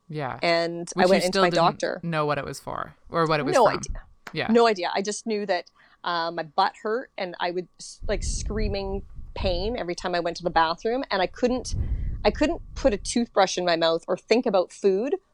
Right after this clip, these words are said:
Speaker 2: without having a bowel reaction.
Speaker 1: Wow.
Speaker 2: Like, it was so strong. And
Speaker 1: Mm-hmm.
Speaker 2: Ian and Anne were like, "You need to go to the hospital. Let's go to the hospital." Like, Chase went to a friend's for the weekend. I was in the bathtub crying all the time. And I
Speaker 1: Mm-hmm.
Speaker 2: was like, "I can't go to the hospital," because I was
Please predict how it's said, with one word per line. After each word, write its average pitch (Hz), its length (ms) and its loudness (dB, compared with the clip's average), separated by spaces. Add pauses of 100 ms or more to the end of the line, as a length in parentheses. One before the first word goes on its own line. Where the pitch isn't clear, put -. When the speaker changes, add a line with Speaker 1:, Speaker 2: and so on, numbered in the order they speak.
(120)
Speaker 2:
without 190 340 4
having 180 300 0
a 170 60 -2
bowel 170 400 4
reaction. - 720 -6 (120)
Speaker 1:
Wow. 139 220 -2
Speaker 2:
Like, 180 160 0
it 202 100 -2
was 185 140 0
so 214 380 4
strong. 196 680 -2 (200)
And 160 100 -2 (140)
Speaker 1:
Mm-hmm. 165 80 -8
Speaker 2:
Ian 240 400 0
and 185 160 -4
Anne 196 340 -2
were 180 100 2
like, 175 220 0 (460)
"You 214 100 0
need 294 160 2
to 247 60 -6
go 262 80 6
to - 20 6
the 202 60 2
hospital. 180 500 -2
Let's 196 120 -8
go 240 100 4
to - 20 8
the 220 60 -2
hospital." 185 500 -4
Like, 175 180 -8
Chase - 320 -4
went 220 160 -4
to - 80 -8
a 180 40 -2
friend's 240 360 -4
for 277 60 -12
the 240 80 -4
weekend. 240 480 -4 (420)
I 185 100 6
was 180 120 -2
in 185 60 -6
the 180 60 -2
bathtub 165 360 0
crying 226 400 0
all 233 100 0
the 220 80 -6
time. 214 440 -4 (300)
And 180 80 0
I 196 40 2
Speaker 1:
Mm-hmm. 208 60 4
Speaker 2:
was 233 100 -2
like, 285 140 0
"I - 40 -14
can't 427 200 -2
go 480 60 4
to 466 40 4
the - 100 0
hospital," 208 380 0
because 233 320 -2
I 220 80 4
was 208 240 -4